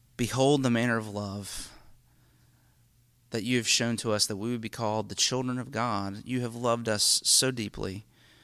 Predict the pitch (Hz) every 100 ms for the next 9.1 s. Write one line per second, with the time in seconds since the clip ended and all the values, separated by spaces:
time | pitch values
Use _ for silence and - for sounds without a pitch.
0 | _ _ _ _ _ _ _ _ _ -
1 | 139 123 - - 139 139 123 120 123 120
2 | - 127 120 113 104 120 - 139 113 123
3 | - 127 123 120 117 110 113 120 117 110
4 | - - - - - _ _ _ _ _
5 | _ _ _ - 123 131 131 139 139 113
6 | 107 - 151 139 - - 113 110 107 -
7 | - - - - 120 113 107 113 120 131
8 | 123 117 120 117 110 107 - - 110 110